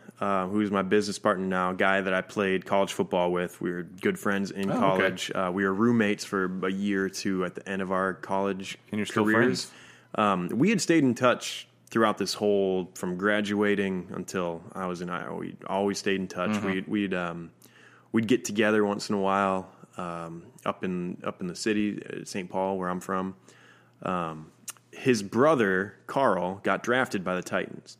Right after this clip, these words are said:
Speaker 2: Mm-hmm.
Speaker 1: When that happened, Kevin moved down here immediately 'cause they're twin brothers. He wanted to stay close to his, uh, Carl, his brother.
Speaker 2: Yeah, it's easier to
Speaker 1: So
Speaker 2: communicate with proximity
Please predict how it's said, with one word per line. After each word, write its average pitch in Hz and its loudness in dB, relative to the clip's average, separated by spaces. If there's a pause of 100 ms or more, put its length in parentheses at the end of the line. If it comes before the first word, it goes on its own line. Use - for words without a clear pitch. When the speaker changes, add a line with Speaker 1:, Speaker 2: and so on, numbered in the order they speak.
(160)
Speaker 2:
Mm-hmm. 104 -4 (440)
Speaker 1:
When 107 4
that 120 4
happened, 113 2
Kevin 98 0
moved 95 -2
down 90 0
here 87 -4
immediately 95 -4
'cause 82 -8
they're 87 -4 (160)
twin 135 4
brothers. 98 0 (400)
He - 0
wanted 107 4
to 98 -2
stay 101 2 (120)
close 104 0
to 101 0
his, 98 2
uh, 87 -4 (340)
Carl, 92 2
his 98 -6
brother. 87 -4 (160)
Speaker 2:
Yeah, 98 0
it's 98 -2
easier 143 2
to - -2
Speaker 1:
So - -10 (240)
Speaker 2:
communicate 98 2
with 101 -2
proximity 95 0